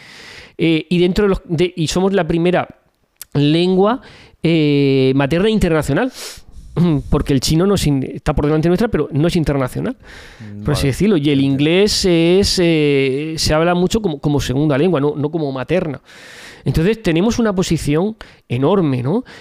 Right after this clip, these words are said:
Speaker 1: Y, y yo creo que es en lo que nos tendríamos que enfocar, más en lo que nos une que en lo que nos separa. Eh, tanto aquí en España como con Hispanoamérica, porque nos une mucho más de lo que nos separa, ¿no? Nos une una historia,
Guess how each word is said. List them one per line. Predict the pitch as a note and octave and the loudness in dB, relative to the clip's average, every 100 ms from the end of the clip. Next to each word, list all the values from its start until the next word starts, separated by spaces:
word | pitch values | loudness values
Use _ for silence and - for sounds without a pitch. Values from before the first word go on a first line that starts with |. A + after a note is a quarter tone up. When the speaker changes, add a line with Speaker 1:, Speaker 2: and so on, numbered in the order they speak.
| - - | -18 -4
Speaker 1:
Y, | D#3+ D#3+ | -2 0
y | D#3+ D3+ | -2 0
yo | E3+ A3 | -2 0
creo | A#3 | -2
que | G#3 | 0
es | A3 - - | -4 -4 -4
en | F3+ F3+ | 0 2
lo | E3 | 2
que | |
nos | D#3+ D3+ | -2 -2
tendríamos | D#3 E3 G3+ | 0 0 0
que | G3+ | 0
enfocar, | F#3 D3+ D3 D#3+ | -2 -2 0 0
más | C3+ D#3+ F#3 | 0 0 0
en | |
lo | E3+ | 2
que | D#3 | 2
nos | C#3 C3 | 0 0
une | E3 E3+ | 0 0
que | |
en | D3+ | -2
lo | C3 | -4
que | |
nos | B2 A#2+ | -8 -10
separa. | A#2+ C3+ B2 - _ _ _ _ _ _ _ _ | -8 -6 -8 -10 _ _ _ _ _ _ _ _
Eh, | - C3+ C3 D3 D#4 | -4 -2 -2 -4 -8
tanto | - D3+ C#3+ | -4 -2 0
aquí | C#3+ F3 | -2 0
en | |
España | G3 - F3+ F3 F3+ F3+ F3+ | 0 0 0 2 2 0 -2
como | - D3 D3 D3+ E3+ F3 - | -2 -2 2 2 0 -2 -4
con | C#3+ C#3 | -2 -2
Hispanoamérica, | C3+ D3+ C#3 C#3 E3 E3+ D#3 E3 E3 | -2 -2 0 0 2 0 0 -2 -2
porque | D#3+ C#3 | -2 -2
nos | D3 - | -2 -2
une | G#3+ G3+ | 0 0
mucho | G3 - | -2 -4
más | D#3+ F#3 | -4 -4
de | F#3 | -2
lo | D#3 | -4
que | C#3+ | -4
nos | C3+ | -8
separa, | B2+ D#3+ E3 | -6 -2 -2
¿no? | C3 C#3+ | -4 -10
Nos | C#4+ C3+ - | -10 -8 -4
une | E3 F#3+ | 0 0
una | E3+ | 0
historia, | C#3 - E3 F3+ F#3+ | -2 -2 0 0 -2